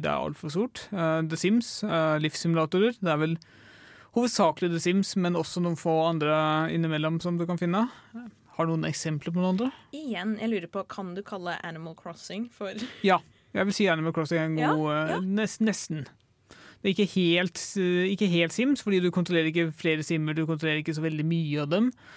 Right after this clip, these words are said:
Speaker 1: Men du kan, du er en person som gjør forskjellige ting i den, og har relasjon til andre
Speaker 2: Og bygger
Speaker 1: figurer.
Speaker 2: opp hus og by,
Speaker 1: Ja.
Speaker 2: og har en karriere, basically.
Speaker 1: Ja.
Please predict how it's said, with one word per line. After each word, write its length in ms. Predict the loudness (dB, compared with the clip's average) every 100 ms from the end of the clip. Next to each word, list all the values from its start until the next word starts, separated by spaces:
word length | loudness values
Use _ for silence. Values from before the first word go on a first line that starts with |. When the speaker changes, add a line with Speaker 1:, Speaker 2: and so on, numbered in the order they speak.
| -20 -20 _ 0
Speaker 1:
Men 560 | 2 4 2 2 -2
du 140 | -2 -2
kan, 140 | 0 -2 -4 -4 0
du 60 |
er 60 | 2
en 80 | 2
person 300 | 0 0 -2
som 80 | -2 -2
gjør 220 | 0 0 0
forskjellige 180 | -2 -2
ting 160 | -2
i 140 | 0 0
den, 220 | 0 -2 0
og 140 | 0 2
har 220 | 2 2
relasjon 300 | 0 0 0
til 80 | 0
andre 280 | 0 0 -2 -4 _ _ _ _ _ _
Speaker 2:
Og 80 | -6
bygger 300 | 0 2 2
Speaker 1:
figurer. 140 | 0 -2
Speaker 2:
opp 300 | -10 -20 -12
hus 300 | -8 -8 -10 -12
og 300 | -10 -8 -10
by, 140 | -12 -14 -14 -16 -4
Speaker 1:
Ja. 140 | -2 -2 -4
Speaker 2:
og 300 | -8 -8 -8 -8
har 160 | -8
en 60 | -8
karriere, 380 | -8 -6 -8 -8
basically. 320 | -10 -12 -18 -20 _
Speaker 1:
Ja. 140 | -2